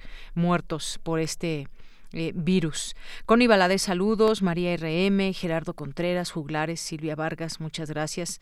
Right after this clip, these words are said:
que están aquí presentes. César Soto, muchas gracias. A Leo Frías Cienfuegos le mandamos un saludo por aquí,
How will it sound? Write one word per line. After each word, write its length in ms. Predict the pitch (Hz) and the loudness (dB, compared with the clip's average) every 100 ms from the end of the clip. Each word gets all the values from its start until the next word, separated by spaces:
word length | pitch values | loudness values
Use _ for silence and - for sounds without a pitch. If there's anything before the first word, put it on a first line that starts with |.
| - - - - | -16 -18 -16 -12
que 80 | |
están 260 | 156 165 160 | -10 -6 -6
aquí 320 | 156 170 160 - - - - | -6 -6 -6 -8 -16 -18 -8
presentes. 560 | 170 160 190 202 226 - | -4 -2 0 0 0 -2
César 320 | 180 175 - | -4 -2 -4
Soto, 420 | - 208 - 269 - - - - | -2 -2 -2 -8 -8 -20 -20 -10
muchas 340 | 175 175 170 | -6 -4 -6
gracias. 480 | 160 180 180 220 - 160 | -2 -2 -2 -4 -4 -4
A 80 | |
Leo 560 | 160 185 190 185 165 139 | -2 -2 0 -2 -4 -6
Frías 320 | - 180 190 | -4 -2 -2
Cienfuegos 480 | - 151 - 180 202 | -2 -8 -6 -4 -4
le 120 | 185 | -4
mandamos 520 | 147 143 147 170 180 190 | -6 -6 -6 -4 -4 -4
un 80 | |
saludo 460 | 170 165 175 202 208 | -4 -4 -2 0 -2
por 160 | 185 160 | -4 -8
aquí, 420 | - 175 185 | -8 -6 -4